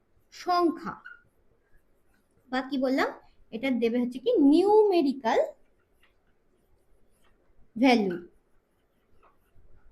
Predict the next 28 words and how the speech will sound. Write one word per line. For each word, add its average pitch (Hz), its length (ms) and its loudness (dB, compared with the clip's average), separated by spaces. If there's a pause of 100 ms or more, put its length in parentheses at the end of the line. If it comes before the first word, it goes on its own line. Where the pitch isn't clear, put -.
(220)
ওকে, 415 180 -4 (560)
এরপরে 427 440 0 (100)
যে 381 80 -4 (160)
সি 427 160 2 (200)
যে 381 80 -2 (120)
বর্ণটি 285 440 0 (100)
আছে - 180 -12 (160)
সেটি 415 320 -6
কি 269 140 -4
দেয়? - 160 -8 (340)
সি - 260 -2 (240)
বর্ণটি 302 500 4 (100)
দেয় 226 220 -4
হচ্ছে, 220 280 -10 (500)
আহ, 233 160 -2 (200)
মাল্টিপ্লায়ার, 403 800 2 (380)
মানে 320 140 -6 (140)
তোমাকে 277 320 -2 (160)
কত 294 240 -2 (200)
দিয়ে, 254 180 -2 (240)
টেন 302 220 -4
এর 370 60 -8 (120)
কত 294 180 -4 (220)
পাওয়ার 277 280 0 (100)
দিয়ে 277 220 -10
তুমি 330 180 -12 (220)
গুণ 370 200 0 (140)
করবে 208 260 -4